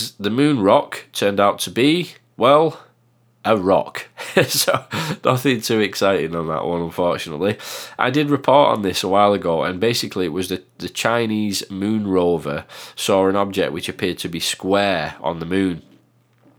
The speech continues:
And then obviously a lot of speculation flying around. Uh,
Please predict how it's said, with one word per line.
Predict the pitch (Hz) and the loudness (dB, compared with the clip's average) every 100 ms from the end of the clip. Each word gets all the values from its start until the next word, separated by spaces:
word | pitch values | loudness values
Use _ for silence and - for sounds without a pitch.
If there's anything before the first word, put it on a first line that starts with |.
| - - | -10 -4
And | 87 | -2
then | 87 | 0
obviously | 92 90 - | -2 -2 -2
a | 90 | 0
lot | 107 | 0
of | 95 | 0
speculation | 95 - 90 90 92 | -4 -4 -4 -4 -6
flying | - 90 87 | -4 -2 -2
around. | 85 87 87 87 - - - - - | -2 0 -2 -6 -12 -16 -16 -16 -6
Uh, | 85 87 | -2 0